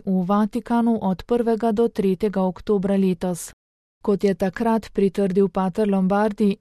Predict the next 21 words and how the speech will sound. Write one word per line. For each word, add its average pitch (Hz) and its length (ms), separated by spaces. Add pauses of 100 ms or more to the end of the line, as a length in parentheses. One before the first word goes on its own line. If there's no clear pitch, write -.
je 208 180
že 208 200
sam 247 340
papež 214 480
nakazal 202 560
temo 208 380
zasedanja 185 640
škofovske 185 680
sinode, 196 600 (160)
ki 202 100
bi 190 140
naj 196 200
bila 190 340
antropološke 196 840
narave 214 560 (100)
in 233 120
bi 233 100
se 247 200
nanašala 208 640
na 208 120
družino. 196 640